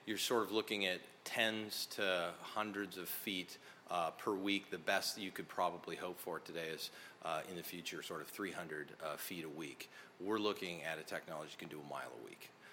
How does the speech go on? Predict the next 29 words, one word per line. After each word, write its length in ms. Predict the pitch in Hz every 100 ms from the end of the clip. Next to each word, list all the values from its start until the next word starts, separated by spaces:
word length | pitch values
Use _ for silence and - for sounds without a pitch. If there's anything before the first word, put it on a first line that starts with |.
| -
Uh, 200 | - 78 71
so 300 | - 107 90
the 180 | 92
ability 560 | 80 87 107 107 104 98
to 180 | 95 92
now 320 | 82 82 82 80
do 220 | 117 131
three 260 | - 95 90
D 140 | 82
tunneling, 560 | - 85 78 78 71 69 - - -
to 160 | 90 71
do, 460 | 92 101 104 95 85 - -
uh, 140 | 85 82
Hyperloop 560 | 92 87 90 80 78
type 260 | - 80 73
opportunities, 680 | 73 78 76 104 90 76 71
we're 80 | 76
actually 280 | 73 - 76
talking 340 | - 71 80
to 80 | 71
some 220 | - 76 71 - -
fairly 260 | 104 101
big 240 | 87 87 78
players, 540 | - 92 80 71 - 82
uh, 100 | 80
coming 300 | - 90 78
up. 180 | 71 -
So 200 | - 87
it's, 140 | -